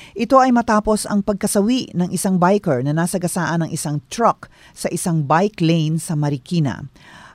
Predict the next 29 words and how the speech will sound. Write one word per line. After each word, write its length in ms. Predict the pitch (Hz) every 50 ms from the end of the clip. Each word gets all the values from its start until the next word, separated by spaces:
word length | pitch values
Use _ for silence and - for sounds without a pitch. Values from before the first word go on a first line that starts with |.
| - -
At 320 | 202 202 202 208 202 -
para 240 | 226 226 240 240 233
po 160 | - 220 214
sa 240 | 202 - 208 190 175
mas 240 | 175 175 185 185 -
komprehensibong 880 | - - 170 170 - 180 170 170 160 151 - 190 175 156 160 156 143
detalye 400 | 156 147 - 202 214 214 185 160
kaugnay 400 | 151 - 156 - 151 156 156 156
ng 160 | 147 147 139
balitang 320 | 143 131 131 127 135 131 143
yan, 320 | 160 151 131 127 139 156 - - - - -
makakausap 560 | - 156 208 220 - - - 202 - 214 -
po 80 | - 185
natin 320 | 170 160 156 - 170 160
sa 240 | 160 - - - 143
ating 240 | 147 - 156 151 151
linya 320 | 147 156 156 156 151 147
ng 160 | 143 139 139 135 -
komunikasyon 720 | 151 135 139 131 131 - 139 - - 220 220 190 170 180 - - - - -
ang 240 | - 185 190 196 196
presidente 640 | 185 - 190 180 - 196 170 180 170 165 165 180 202 214
ng 160 | 208 196 185 -
isa 240 | 170 - - 170
sa 160 | 175 165 - 175
mga 240 | 165 160 156 156
sangay 320 | - 160 156 160 165 170 175
ng 160 | 160 156 147
grupong 400 | 127 147 151 147 - - 92 82
ito 400 | 123 - - 143 147 190 226 220